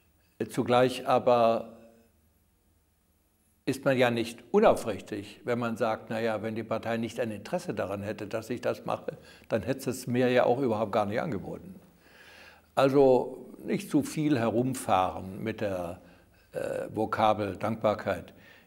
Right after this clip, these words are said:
Im privaten Leben halte ich sie für entscheidend.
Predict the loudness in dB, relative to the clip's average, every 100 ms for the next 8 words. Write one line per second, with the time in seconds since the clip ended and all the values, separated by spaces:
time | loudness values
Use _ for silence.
0 | _ -4 -2 -2 2 4 4 2 0 4
1 | 2 0 0 0 0 -2 -4 0 2 4
2 | 2 -2 -12 -20 -20 _ _ _ _ _
3 | _ -10 -4 4 4 4 -2 -14